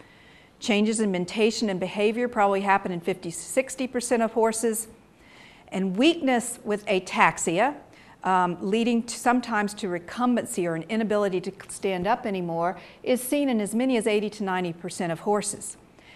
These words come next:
Ataxia refers to a stumbling or drunken gait where the horses are unable to recognize and control where their legs are.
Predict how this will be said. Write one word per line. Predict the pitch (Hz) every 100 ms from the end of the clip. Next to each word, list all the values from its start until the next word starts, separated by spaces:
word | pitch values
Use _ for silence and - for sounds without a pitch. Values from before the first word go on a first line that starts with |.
| - -
Ataxia | 202 - 262 285 - 254 196
refers | 185 - 240 226 226 -
to | 202
a | 175
stumbling | - - 233 240 240 214
or | - 175
drunken | 175 190 226 240 214
gait | 180 160 160
where | 170
the | 170
horses | 165 196 185 185
are | 190
unable | - 185 196 190
to | 185 - 175 165
recognize | 180 208 220 208 190 180 175
and | 175
control | 180 180 - 180 170
where | 160 160
their | 156 151
legs | 160 165 160
are. | 147 147